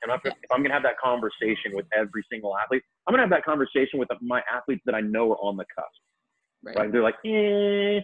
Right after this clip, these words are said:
Speaker 1: right? But my newer athletes, I'm like, "You're gonna use an empty bar today. You're gonna do a hang snatch." And they're like, "Got it, coach." 'Cause they're like, "I still don't know what the fuck a snatch is anyway." So
Speaker 2: <laughs>
Speaker 1: yeah, that's what I'll do, right?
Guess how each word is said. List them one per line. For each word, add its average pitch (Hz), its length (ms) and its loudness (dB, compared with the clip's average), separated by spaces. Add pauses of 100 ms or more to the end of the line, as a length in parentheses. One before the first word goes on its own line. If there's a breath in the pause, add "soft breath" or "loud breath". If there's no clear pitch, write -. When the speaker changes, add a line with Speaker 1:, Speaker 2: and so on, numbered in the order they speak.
(300 soft breath)
Speaker 1:
right? 123 320 4
But 135 100 6
my 160 140 6
newer 160 180 4
athletes, 170 340 2
I'm 147 120 2
like, 131 200 2 (300)
"You're 127 140 2
gonna 135 140 4
use 120 120 2
an 123 80 0
empty 110 220 -4
bar 117 240 2
today. 117 360 -2
You're 117 160 -4
gonna 117 140 -4
do 117 140 2
a 107 40 -4
hang 110 300 -6
snatch." 113 260 -6 (380)
And 101 60 -4
they're 104 80 2
like, 95 160 4 (180)
"Got 123 200 6
it, 101 160 -2
coach." 117 200 2 (140)
'Cause 104 140 -8
they're 107 180 2
like, 101 180 -2
"I 120 200 2
still 139 120 4
don't 123 140 0
know 120 100 -4
what 117 100 -4
the 113 80 -10
fuck 113 180 -8
a - 80 -20
snatch 113 260 -2
is 110 240 2
anyway." 87 420 -6
So 98 280 4
Speaker 2:
<laughs> 92 80 0
Speaker 1:
yeah, 95 180 4
that's 92 200 -2
what 98 100 0
I'll 92 120 0
do, 85 140 -10 (100)
right? 95 160 4